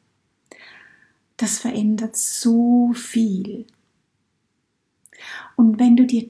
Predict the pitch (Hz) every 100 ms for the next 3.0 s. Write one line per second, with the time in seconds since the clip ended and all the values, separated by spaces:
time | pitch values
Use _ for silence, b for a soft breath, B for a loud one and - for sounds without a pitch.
0 | - 208 196 196 190 180 185 254 254 -
1 | 190 190 190 190 185 175 170 170 170 170
2 | 180 - - - 247 233 233 240 240 233